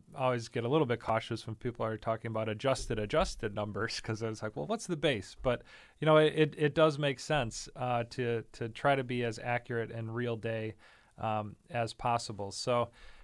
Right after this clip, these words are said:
that it, it is the most important, uh, number out there today still, because it's determining of, of what the, the Fed will do. And, and currently, you know, the Fed in their last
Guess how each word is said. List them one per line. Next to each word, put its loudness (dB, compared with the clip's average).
that 4
it, 0
it 4
is 4
the 2
most 4
important, -2
uh, -2
number 0
out -2
there 0
today -2
still, -2
because -2
it's -8
determining -4
of, -4
of -6
what -4
the, -2
the -4
Fed -4
will -4
do. -2
And, -10
and -12
currently, -4
you -2
know, 2
the 2
Fed 4
in -2
their 2
last 0